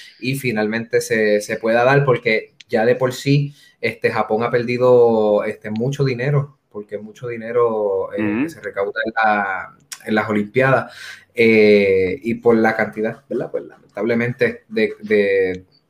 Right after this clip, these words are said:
Speaker 1: de la pandemia, eh, la cantidad de meses que, que se ha perdido, literalmente, pues, básicamente un año, eh, con relación
Speaker 2: Ujú.
Speaker 1: a los Juegos Olímpicos, ya de por sí han perdido mucho dinero y no van a estar permitiendo mucha gente en las gradas, así que pierden mucho más.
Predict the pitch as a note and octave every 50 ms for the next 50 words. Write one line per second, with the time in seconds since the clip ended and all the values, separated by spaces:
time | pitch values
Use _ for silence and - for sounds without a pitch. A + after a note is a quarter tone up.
0 | _ _ A2 A2 G#2+ G#2+ A2 G#2+ G#2+ G#2+ A#2 A#2+ C3 C3+ C3 B2 A#2+ A2+ A2+ A2+
1 | - - - - - _ A2 G#2 G#2 G#2 G2+ G#2 G#2 G#2 G#2+ G#2+ G#2 - G#2+ G#2
2 | G#2 G2+ G#2 B2 A#2+ A#2+ A#2+ A#2+ - B2+ A#2+ - - A2+ A2+ A2 G#2 - G#2 -
3 | - A2+ G#2+ - A2+ A2+ B2+ C3+ C3+ B2 A#2 A2 G#2+ G#2 G#2+ G#2 G#2+ A2+ A#2 B2
4 | A#2 A#2+ G#2 G#2+ G#2+ - - A2 A#2 A2 A2+ G#2+ - - G#2+ G#2+ A2 A2+ B2 B2+
5 | A2+ G#2+ G#2 - _ - - - - _ _ - A2 G#2 G2+ A2 G#2 G#2 G#2+ G#2
6 | G2+ G#2 G#2 G#2+ - A2+ A#2 A#2 A#2 A#2 A#2 A#2 A#2 A#2 A#2+ A#2 B2+ B2+ B2+ C3+
7 | C3+ B2 A2 A2+ - A2 A#2 A#2 A#2+ A#2 - B2+ B2 B2 - A#2 A2+ A2+ A#2+ A#2+
8 | A#2+ A#2 A#2 A#2+ - - A#2+ A#2+ A#2+ A#2+ C3 C#3+ C#3 C3+ C3+ B2+ B2 A#2+ A#2 A#2+
9 | B2 C3 C3+ B2+ - - C3 B2+ C3 C3+ C3+ B2+ B2+ A#2+ A#2+ A2+ A2+ A2+ A#2+ B2
10 | A#2+ A2+ A2+ A2+ - B2 A2+ A#2 A#2+ A2+ A2+ A2 G#2+ G#2 G#2 G#2 A2+ B2 B2 A2+
11 | G#2+ - - G#2 A2+ A2 - A2 G#2+ G#2+ A2 A2 G#2+ G#2 G2+ G#2 G2+ - - G#2
12 | F#2+ F#2 F#2 F#2